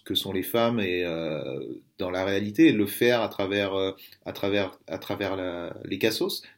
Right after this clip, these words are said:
Donc de représenter des filles ou des personnages féminins qui ne sont pas forcément celles avec, euh, des gros nichons, euh, stupides ou, euh, des trucs comme ça, des trucs un peu plus, un peu plus, euh, proches de la réalité, mais qui restent marrants, mais qui,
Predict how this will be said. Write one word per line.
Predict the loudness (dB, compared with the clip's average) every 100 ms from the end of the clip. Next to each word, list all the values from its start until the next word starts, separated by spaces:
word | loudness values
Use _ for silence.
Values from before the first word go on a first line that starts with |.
| -6
Donc | 0
de | 2
représenter | 6 6 6 4 4 6 6 4 -8 -8
des | 6 10 10
filles | 6 -4 -2 0 0 -2
ou | -6
des | -6 2 2
personnages | 2 0 0 0 -2
féminins | -2 0 0
qui | -2
ne |
sont | -8 -2
pas | 0
forcément | 0 -2 -4 -2 -2
celles | 0 2 2
avec, | 0 -2
euh, | -4 -8 -16 -20 -4
des | -4
gros | 2 4
nichons, | 4 2 2 2 2 2
euh, | 2
stupides | 0 -6 -8 0 2 2 0
ou, | -2 -4 2 4
euh, | 4 2
des | -2
trucs | -2
comme | -2
ça, | 2 2
des | 2
trucs | 0 -2
un |
peu | -2 -4
plus, | -4 -2 -2 -2 -6 _ _ _ _ _ _ -2
un | -2
peu | 0 -4
plus, | -4 -8 -2 0 4
euh, | 4 4
proches | 2 2 4
de |
la | 4 4
réalité, | 4 2 4 4 6
mais | 6 2
qui | 0
restent | 0 0
marrants, | 0 0 0
mais | 0 0 -2
qui, | -4 -12 -10 -10 -12 -12 -14 -14